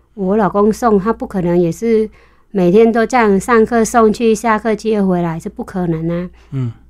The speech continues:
Speaker 1: 所以我就开始跟我老公商量说，我来学骑机车好了。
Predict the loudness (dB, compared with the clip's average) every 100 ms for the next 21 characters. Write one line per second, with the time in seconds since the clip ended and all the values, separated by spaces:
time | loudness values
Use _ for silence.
0 | _ _ _ _ -20 -4 2 4 6 2
1 | 0 0 -2 0 4 4 2 0 0 2
2 | 0 -2 -4 -4 -2 -4 -10 _ _ _
3 | 0 2 2 0 0 -2 -4 -8 -8 -8
4 | -6 -6 -6 -8